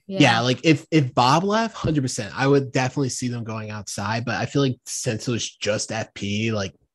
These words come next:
Speaker 2: that's a pretty easy person to replace. Like, he wasn't very good at his job. Um, so I, I feel like they might go former player.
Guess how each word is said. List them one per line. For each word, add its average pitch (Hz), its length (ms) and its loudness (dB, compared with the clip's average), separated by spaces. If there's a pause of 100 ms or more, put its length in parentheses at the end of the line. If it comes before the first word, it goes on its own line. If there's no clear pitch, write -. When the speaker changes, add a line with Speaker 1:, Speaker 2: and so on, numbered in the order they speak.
Speaker 2:
that's - 420 -2
a 123 60 -4
pretty 117 340 0
easy 110 280 0
person 107 420 -4
to 110 100 -6
replace. 104 500 -4
Like, 202 120 -4
he 110 100 -4
wasn't 107 360 -2
very 107 180 -2
good 110 100 -4
at 107 60 -4
his 104 140 -6
job. 113 440 0 (520)
Um, 123 440 6 (760)
so - 200 -4
I, 127 180 2
I 139 120 4
feel 170 160 4
like 170 140 8
they 175 100 6
might 117 300 2
go 120 220 -2
former 113 420 -8
player. 85 480 -8